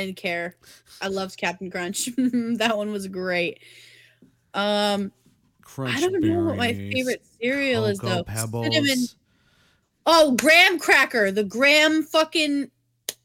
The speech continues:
Speaker 1: so
Speaker 2: Golden
Speaker 1: good.
Speaker 2: Grahams?
Speaker 1: Golden Grahams.
Speaker 2: Golden
Speaker 1: So good.
Speaker 2: Grahams.
Speaker 1: I loved Golden Grahams.
Speaker 2: I
Speaker 1: It left a weird aftertaste in your mouth, and I liked it.
Speaker 2: I'm s-, just, like, my favorite shit's Cinnamon Toast Crunch or, like, Raisin Bran. Those are my two.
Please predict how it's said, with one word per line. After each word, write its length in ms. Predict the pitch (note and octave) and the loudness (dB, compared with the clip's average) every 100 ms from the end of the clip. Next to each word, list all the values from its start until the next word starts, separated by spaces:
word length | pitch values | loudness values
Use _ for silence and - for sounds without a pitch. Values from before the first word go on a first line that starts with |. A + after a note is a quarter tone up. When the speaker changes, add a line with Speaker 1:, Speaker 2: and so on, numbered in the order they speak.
| _ | _
Speaker 1:
so 320 | - - D#4+ | -6 0 4
Speaker 2:
Golden 180 | C#4+ D3 | 4 2
Speaker 1:
good. 100 | D3 | 0
Speaker 2:
Grahams? 540 | D3+ D#3 D#3+ - - _ _ _ _ | -2 -4 -8 -12 -18 _ _ _ _
Speaker 1:
Golden 560 | D#4 D#4+ D#4+ C#4+ C4+ B3+ | 6 8 6 4 2 2
Grahams. 580 | A#3 A3+ F#3+ F3 F#3 - | -2 -2 -2 -6 -10 -6
Speaker 2:
Golden 600 | - C3 C3 A2+ A#2 A2 | -2 -2 -2 -4 -4 -4
Speaker 1:
So 80 | A2+ | 0
good. 300 | C#3 - - | 4 4 4
Speaker 2:
Grahams. 920 | - F#2 F3+ F3 E3+ E3 D#3 D3+ - - - | -2 -6 -8 -10 -12 -14 -14 -14 -14 -14 -4
Speaker 1:
I 160 | A#3 A#3+ | 0 0
loved 680 | A#3+ A3 G#3+ A3 G#3+ G3 | -2 -4 -2 2 0 -2
Golden 380 | - F#3+ F3+ F#3 | -8 -10 -8 -8
Grahams. 580 | F3 E3 B2+ F3 - - _ _ _ _ | -8 -10 -10 -12 -14 -14 _ _ _ _
Speaker 2:
I 160 | E3 A3 | -6 -2
Speaker 1:
It 60 | |
left 180 | A#3+ A#3+ | -2 -2
a 60 | A#3+ | -4
weird 360 | A#3 A#3+ A#3 - | 0 2 0 -2
aftertaste 560 | G#3+ A3 - G#3 G3+ F3+ | -2 -2 -4 -6 -6 -6
in 80 | F#3 | -8
your 80 | F3+ | -6
mouth, 280 | D#3+ F3 | -6 -8
and 80 | F3 | -8
I 80 | E3+ | -6
liked 320 | E3+ E3+ E3+ | -6 -6 -6
it. 180 | D#3+ C3 _ _ _ _ _ _ - | -8 -10 _ _ _ _ _ _ -16
Speaker 2:
I'm 120 | A#2+ | -12
s-, 140 | A2 - | -12 -12
just, 300 | - A2 A#2 | -10 -10 -10
like, 160 | G#2 | -12
my 120 | A2+ G2+ | -12 -12
favorite 300 | A2 F#2+ F2+ | -10 -12 -12
shit's 220 | F#2+ - | -12 -12
Cinnamon 260 | G2 F2 E2+ | -12 -14 -14
Toast 260 | F#2+ F2 | -14 -14
Crunch 340 | - F#2+ F2+ - | -14 -14 -14 -16
or, 140 | F#2 | -16
like, 260 | E2+ E2+ - | -14 -16 -14
Raisin 300 | F2+ F2 E2+ | -12 -12 -14
Bran. 240 | E2 E2 | -14 -14
Those 180 | F2+ F#2+ | -12 -12
are 40 | F#2 | -12
my 120 | E2+ | -12
two. 360 | - F2 E2 | -12 -14 -14